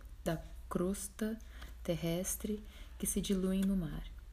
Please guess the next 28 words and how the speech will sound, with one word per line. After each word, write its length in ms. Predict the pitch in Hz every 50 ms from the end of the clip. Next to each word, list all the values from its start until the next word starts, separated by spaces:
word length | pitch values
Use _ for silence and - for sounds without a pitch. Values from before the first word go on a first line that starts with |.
| - - - - - - - - - - - - - -
Até 280 | - - - - 220
aí, 280 | 214 208 202 202 226 247
nenhuma 360 | 262 254 240 233 247 254 262
distinção 540 | 240 247 - - - 240 240 - - 220 220
em 60 | 214
relação 400 | 202 208 214 208 202 - - 202
ao 60 | 202
Pacífico 680 | 202 - 202 202 - - 196 - - - - 202 196 -
e 140 | - 190 196
ao 160 | 196 190 180
Índico, 460 | 165 151 147 147 156 - - - 147 147 143 - -
cada 240 | - 165 160 165
qual 260 | 160 160 - 165 170 170
com 160 | - - 180
seus 380 | 175 - - 180 175 170 -
rios. 500 | - - 143 139 139 160 - - - - - - - - - - - - - - - -
O 60 | - 175
que 140 | - 208
torna 380 | 208 208 214 208 208 208 202 196
o 20 |
Atlântico 560 | 185 185 - - 180 170 165 160 - - - 170
mais 160 | 180 202 202
salgado 580 | - - 170 165 160 170 185 202 208 196 175
são 260 | 170 170 - - 185 185
alguns 340 | 180 170 185 196 208 202
fatores 420 | - 196 185 180 - 202 202 196 196
bem 200 | - 214 226 269
específicos. 1040 | 269 - - 254 240 240 - - - 165 160 160 - - - - - - - -